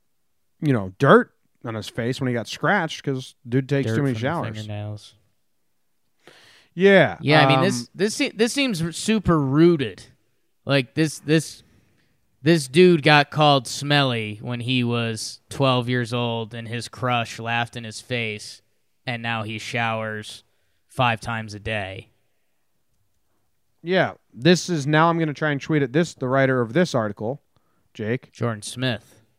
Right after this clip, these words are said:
Speaker 1: Jordan Smith, which I, I don't know how to find that on Twitter, but how are you gonna write an article about two roommates who got in a fight because one takes too many showers and not tell us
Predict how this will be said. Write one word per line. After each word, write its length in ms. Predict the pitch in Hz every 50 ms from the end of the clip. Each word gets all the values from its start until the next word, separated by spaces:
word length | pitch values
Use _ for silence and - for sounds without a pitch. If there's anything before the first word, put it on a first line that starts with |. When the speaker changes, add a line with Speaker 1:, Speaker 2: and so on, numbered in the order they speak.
| _ _ _ _ _ _
Speaker 1:
Jordan 360 | - 151 151 156 156 147 131
Smith, 340 | - - 170 180 165 131 -
which 140 | 120 101 120
I, 160 | 123 127 123
I 160 | 113 123 135 135
don't 80 | 135
know 80 | 127 117
how 80 | 117 117
to 60 | 110
find 380 | - - 127 123 123 123 117 110
that 240 | 110 107 107 104 _ _ _ _ _ _ _ _ _ -
on 220 | 113 104 101 101 92
Twitter, 400 | - - 196 208 143 104 98 98
but 320 | 107 127 123 120 113 _ _ _ _ _ _ _ _ _ _
how 160 | - - 151
are 140 | 160 170 180
you 100 | 185 180
gonna 200 | 185 180 175 165
write 200 | 160 156 156 156
an 80 | 151
article 380 | 147 147 147 151 147 - 147 139
about 360 | 127 135 127 120 123 - -
two 140 | - 156 147
roommates 420 | 139 139 143 143 143 139 131 - -
who 60 | 123
got 120 | 131 123
in 60 | 123 123
a 20 |
fight 440 | - - - 156 147 135 127 117 - _ _ _ _ _ _ _ _ _ _ _ _ -
because 280 | 131 120 135 131 117 110 - _ _ _ _ _ _ _ _ _ _ _ _ -
one 280 | 139 135 143 143 139 131
takes 220 | 143 135 120 -
too 140 | - - 151
many 160 | 139 131 123
showers 600 | 110 - - 151 147 143 135 131 127 120 101 - - _ -
and 300 | 131 123 120 120 117 117
not 380 | 120 123 131 139 - _ -
tell 240 | - 131 135 131 135
us 380 | 135 123 113 - - - -